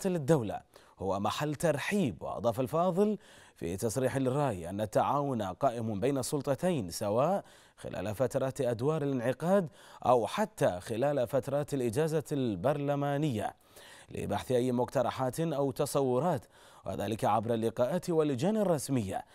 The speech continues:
لتحقيق ما تتطلع إليه السلطتان في سبيل الوصول لما يحقق المصلحة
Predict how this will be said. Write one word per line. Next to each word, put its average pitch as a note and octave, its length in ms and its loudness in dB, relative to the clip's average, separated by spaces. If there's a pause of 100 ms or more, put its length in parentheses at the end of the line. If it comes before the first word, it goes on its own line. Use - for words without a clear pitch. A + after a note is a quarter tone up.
(220)
لتحقيق G2 580 -4
ما A#2 180 0
تتطلع B2 800 -2
إليه A#2+ 320 -2
السلطتان B2+ 680 -2 (320)
في G2+ 200 -2
سبيل C3 400 0
الوصول B2+ 440 0
لما C3 380 0
يحقق A2 720 0 (300)
المصلحة G2 760 -2